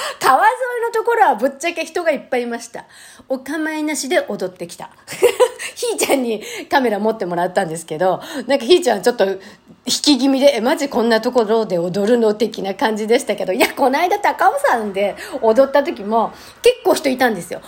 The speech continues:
お構いなく踊ったので、あのー、いいの、いいの。知らない人、あ、変な人が踊ってるって思うぐらいの話だから、別にね。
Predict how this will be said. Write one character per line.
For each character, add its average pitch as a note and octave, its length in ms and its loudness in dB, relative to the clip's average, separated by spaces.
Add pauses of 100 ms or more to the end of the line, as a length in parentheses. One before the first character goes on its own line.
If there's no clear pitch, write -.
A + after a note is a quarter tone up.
(120)
お D#4 80 2
構 D#4 280 0
い D4 100 -2
な D4+ 120 -2
く C4+ 100 -6
踊 F#3 320 -6
っ F3+ 40 -20
た G3 100 -8
の D3 140 -10
で、 E3+ 200 -4 (360)
あ G#3 180 -4
の G3 480 -4
ー、 - 40 -12
い F4 100 -4
い - 20 -4
の、 G3 140 -6
い A3+ 60 -4
い C4 40 -2
の。 A#3+ 120 -6
知 - 220 -8
ら D4 140 2
な F4 160 0
い F4 60 2
人、 F4 200 2
あ、 D4 320 2 (220)
変 G#4 220 6
な F4+ 140 6
人 B3+ 340 -2
が G#3 260 2
踊 D4 280 2
っ - 20 -16
て E4+ 140 0
る F#4+ 80 2
っ G4 60 2
て - 300 0
思 C4+ 280 0
う A3+ 40 -6
ぐ A#3+ 120 -4
ら C#4+ 160 0
い F#3+ 80 -4
の D#3+ 80 -8
話 E3 360 -6
だ B3 120 2
か - 120 -8
ら、 - 140 -14 (120)
別 F#3 260 -10
に F#3 140 -4
ね。 D#4 160 -4